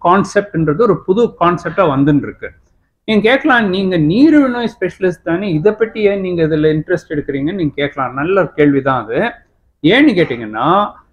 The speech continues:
நீரிழிவு நோய் இருக்கிறவங்களுக்கு எந்த வியாதி எடுத்தாலும், including ஏஜிங் எடுத்தா கூட,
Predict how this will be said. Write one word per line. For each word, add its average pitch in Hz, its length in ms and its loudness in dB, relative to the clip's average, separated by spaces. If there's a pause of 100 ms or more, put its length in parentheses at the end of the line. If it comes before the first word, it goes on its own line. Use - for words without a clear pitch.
(100)
நீரிழிவு 277 720 4
நோய் 220 200 0
இருக்கிறவங்களுக்கு 160 1120 2 (180)
எந்த 233 720 4
வியாதி 226 380 0
எடுத்தாலும், 165 540 -2
including 196 560 0
ஏஜிங் 180 500 0
எடுத்தா 139 420 -2
கூட, 131 520 -2